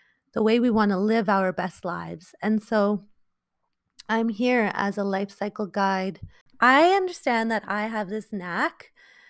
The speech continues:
and skill that after sixteen years of showing up for folks in my community as a traditional birth attendant and with my holistic career counseling skills, I have this natural knack for making sure that important things don't get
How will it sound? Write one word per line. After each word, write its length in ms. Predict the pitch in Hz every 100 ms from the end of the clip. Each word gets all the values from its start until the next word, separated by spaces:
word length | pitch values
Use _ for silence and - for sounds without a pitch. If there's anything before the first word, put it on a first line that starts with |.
| _ _ _ _
and 320 | 220 220 220 202
skill 640 | - 185 165 220 277 330
that 160 | 247 220
after 280 | 214 - 220
sixteen 480 | - 240 - 254 226
years 320 | 180 214 226
of 100 | 202
showing 340 | - 202 185
up 140 | 175 -
for 140 | - 240
folks 340 | - 233 -
in 80 | 226
my 140 | 208
community 680 | 202 - 196 196 190 196 196
as 200 | 196 196
a 40 | 175
traditional 520 | - 202 214 220 208
birth 260 | 185 202
attendant 640 | 208 - 196 190 190 196 - _ _ _ _ -
and 260 | 220 226
with 140 | 226 226
my 140 | 208
holistic 440 | 190 196 202 - 202
career 180 | 196
counseling 480 | 196 277 294 - 214
skills, 500 | - - 175 190 - - - - - - - _ -
I 120 | 240
have 400 | 202 214 214 190
this 280 | 269 277 -
natural 460 | 208 190 196 240
knack 280 | 208 190 - _ _ _ _ -
for 400 | 196 196 190 196
making 360 | 196 214 254
sure 220 | 247 254
that 280 | 247 196 - _ _ - _ _ _
important 460 | 214 254 294 427 427
things 320 | 403 302 -
don't 240 | 240 233
get 460 | 226 208 185 -